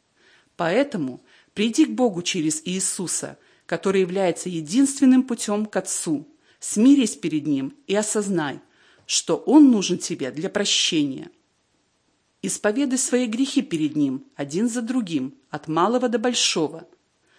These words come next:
Скажи Ему, что ты раскаиваешься и отвернешься от злого пути.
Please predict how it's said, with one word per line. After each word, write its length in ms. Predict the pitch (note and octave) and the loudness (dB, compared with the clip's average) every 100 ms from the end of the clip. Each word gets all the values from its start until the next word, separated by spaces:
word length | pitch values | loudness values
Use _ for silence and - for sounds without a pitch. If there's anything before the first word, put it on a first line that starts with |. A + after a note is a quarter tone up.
| _ _ _ | _ _ _
Скажи 480 | - - A3 G#3 A3+ | -12 -4 0 0 0
Ему, 380 | D3+ D3 - - _ _ _ | 2 0 -2 -14 _ _ _
что 240 | - - F3+ | -12 -10 -4
ты 120 | C#4 | -2
раскаиваешься 1080 | C4+ C4 - E3+ C#3+ C#3 B2+ - - - - _ _ _ _ | -2 -4 0 0 0 -6 -4 -4 -4 -8 -16 _ _ _ _
и 100 | - | -4
отвернешься 760 | F#3 G3+ C4 C#4+ C#4 G#3+ - D#3 | -4 -2 -2 2 2 2 -2 -4
от 100 | C#3+ | -4
злого 300 | D3+ C#3+ C#3+ | -6 -4 -6
пути. 480 | C#3+ D3 - B2+ | -8 -10 -8 -10